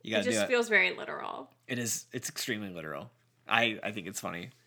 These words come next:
Speaker 2: But why does it take everyone so long to finally show up? They're back for, like, twenty minutes. I guess they're, like, they're, like, in the midst of battle when they're all snapped or had just, you know, b-, fought Thanos. So they're maybe, like,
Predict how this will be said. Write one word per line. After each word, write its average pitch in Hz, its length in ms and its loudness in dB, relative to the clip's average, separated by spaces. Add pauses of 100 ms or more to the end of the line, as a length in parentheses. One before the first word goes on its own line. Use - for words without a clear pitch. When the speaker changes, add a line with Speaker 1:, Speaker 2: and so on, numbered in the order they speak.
(400)
Speaker 2:
But 294 140 -2
why 277 180 10
does 359 160 4
it 392 140 0
take 294 240 -2
everyone 277 400 4
so 254 180 4
long 240 220 6
to 233 80 2
finally 226 440 2
show 214 320 2
up? 208 440 2 (1200)
They're 269 280 4
back 254 340 10
for, 262 160 2
like, 214 380 6
twenty 233 320 0
minutes. 202 760 -2 (160)
I 214 100 -2
guess 214 220 2
they're, 254 200 6
like, 247 340 6 (240)
they're, 302 200 12 (180)
like, - 200 4
in 254 400 4
the 214 100 8
midst 214 340 2
of 190 160 2
battle 190 400 8
when 185 160 0
they're 185 220 2
all 185 200 6
snapped - 800 4 (120)
or 214 160 4
had 208 200 6
just, 214 420 2
you 208 120 -2
know, 185 260 -2 (100)
b-, 214 60 0 (100)
fought - 360 6
Thanos. 196 300 2
So 208 100 -4
they're 196 120 4
maybe, 202 280 4
like, 185 260 0